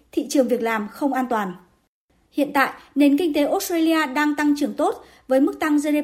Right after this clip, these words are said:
P đạt không phẩy chín phần trăm trong quý hai vừa qua. Song Thống đốc Ngân hàng Trung ương Philip Lowe cho biết,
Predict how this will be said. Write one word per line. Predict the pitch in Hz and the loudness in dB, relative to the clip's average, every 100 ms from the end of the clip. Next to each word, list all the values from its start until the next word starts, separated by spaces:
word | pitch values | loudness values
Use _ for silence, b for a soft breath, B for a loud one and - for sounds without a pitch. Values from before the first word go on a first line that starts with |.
| 294 | 0
P | 294 277 | 0 2
đạt | 247 226 | -2 -4
không | - 311 | -4 -2
phẩy | 226 | -2
chín | 233 247 | -2 -2
phần | 330 | -2
trăm | 247 285 277 | -2 0 0
trong | 294 277 | -2 -4
quý | 254 | -4
hai | 233 269 | -4 -4
vừa | 233 | -4
qua. | 202 254 247 240 - _ _ _ - | 0 2 2 -4 -16 _ _ _ -8
Song | - 285 | -2 0
Thống | 277 254 | 2 0
đốc | 339 | 0
Ngân | 359 294 | 2 2
hàng | 269 220 | 2 -2
Trung | 262 | 0
ương | 285 277 269 - | 2 2 0 -4
Philip | 302 311 | 0 2
Lowe | 294 269 247 | 2 2 2
cho | 262 | 0
biết, | 269 | -2